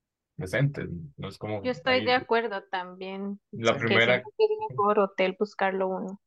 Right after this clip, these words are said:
Speaker 1: Ajá, la primera cosa que me vaya a encontrar, haz un Airbnb cerca del lugar donde está el, el circuito, ¿verdad? Que a veces resulta mucho más,
Speaker 3: Yo
Speaker 1: mucho
Speaker 3: opino
Speaker 1: más
Speaker 3: que en un par de
Speaker 1: factible.
Speaker 3: años van a empezar a, a salir películas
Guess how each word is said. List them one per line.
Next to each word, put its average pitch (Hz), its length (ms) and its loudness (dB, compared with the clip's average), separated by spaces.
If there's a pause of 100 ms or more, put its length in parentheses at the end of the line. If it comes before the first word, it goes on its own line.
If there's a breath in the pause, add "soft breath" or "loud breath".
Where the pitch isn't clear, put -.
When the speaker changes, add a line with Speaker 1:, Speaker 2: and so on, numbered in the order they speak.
Speaker 1:
Ajá, 110 300 0
la 107 120 0
primera 101 760 0 (100)
cosa 113 280 -6
que - 80 -16
me 95 80 -10
vaya 98 120 -2
a 107 40 0
encontrar, 120 380 2
haz 127 180 0
un 131 140 4
Airbnb 143 540 6 (680)
cerca 131 560 4
del 104 260 -6
lugar 95 280 -4
donde 101 180 -8
está 90 180 -6
el, 80 220 -10 (140)
el - 140 -8
circuito, 160 460 -6 (120)
¿verdad? - 280 -12 (140)
Que 101 60 -6
a 98 120 -4
veces 110 320 -6
resulta 107 340 -4
mucho 98 240 -8
más, - 360 -10 (1300)
Speaker 3:
Yo 127 120 -4
Speaker 1:
mucho 120 200 4
Speaker 3:
opino 104 180 4
Speaker 1:
más 104 40 2
Speaker 3:
que 135 80 2
en 120 80 -2
un 117 160 0
par 131 160 6
de 131 100 8
Speaker 1:
factible. - 0 -
Speaker 3:
años 135 280 4 (240)
van 127 200 2
a 131 40 2
empezar 123 280 0
a, 123 40 -2
a 123 200 -2
salir 113 240 -2
películas 131 560 2